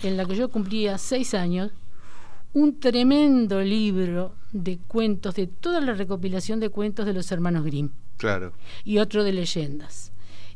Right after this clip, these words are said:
Speaker 1: Especialmente el de cuentos, lo leí desde los seis años, sin parar, hasta los trece, cada verano,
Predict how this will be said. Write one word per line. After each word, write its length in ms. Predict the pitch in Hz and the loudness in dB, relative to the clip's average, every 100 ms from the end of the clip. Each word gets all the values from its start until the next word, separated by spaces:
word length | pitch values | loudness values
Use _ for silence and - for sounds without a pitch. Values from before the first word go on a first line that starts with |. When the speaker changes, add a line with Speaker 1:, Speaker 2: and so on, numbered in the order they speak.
| - - - - | -4 -4 -4 0
Speaker 1:
Especialmente 1000 | 302 302 285 233 208 208 214 185 180 175 | 0 2 0 0 0 2 0 0 -2 0
el 100 | 180 | 0
de 100 | 175 | 0
cuentos, 720 | - 208 196 170 180 190 - - | 0 2 2 2 -2 -4 -4 -2
lo 160 | 180 180 | 0 0
leí 360 | 180 185 185 | 2 2 2
desde 260 | 175 165 175 | 0 0 0
los 180 | 170 - | 0 0
seis 320 | 254 262 214 | 0 0 -2
años, 400 | 190 196 226 294 - - | -2 0 -2 -2 -4 -4
sin 300 | - - 339 | -4 0 2
parar, 440 | 254 202 190 196 262 - - - - - | 2 0 0 -2 -2 -4 -4 -4 -2 -2
hasta 280 | 165 196 | -2 0
los 180 | 170 170 | 0 0
trece, 440 | - 240 226 185 175 | 0 0 0 -2 0
cada 240 | 233 247 | 2 2
verano, 500 | 220 208 220 269 330 | 2 2 2 2 0